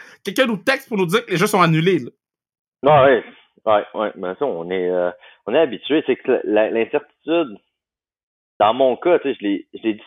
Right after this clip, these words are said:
Speaker 2: souvent, c'est, euh, je, je ma perspective sur ce que je fais est différente de la plupart du monde. Fait que la plupart des athlètes olympiques, ils font leur sport pour faire des courses, ultimement pour faire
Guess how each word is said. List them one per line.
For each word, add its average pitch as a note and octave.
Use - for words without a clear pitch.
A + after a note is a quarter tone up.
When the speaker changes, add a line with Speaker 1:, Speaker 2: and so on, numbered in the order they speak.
Speaker 2:
souvent, D#3
c'est, F#2+
euh, -
je, -
je -
ma A2+
perspective D#3
sur C3
ce -
que A2+
je -
fais B2+
est F#2
différente G2+
de F#2+
la F2
plupart F#2+
du F#2
monde. F2
Fait F2+
que -
la -
plupart D#3
des A2
athlètes A2
olympiques, G2+
ils G#2
font C3+
leur G2+
sport A2+
pour -
faire G#2
des F#2
courses, F#2+
ultimement G#2+
pour -
faire G#2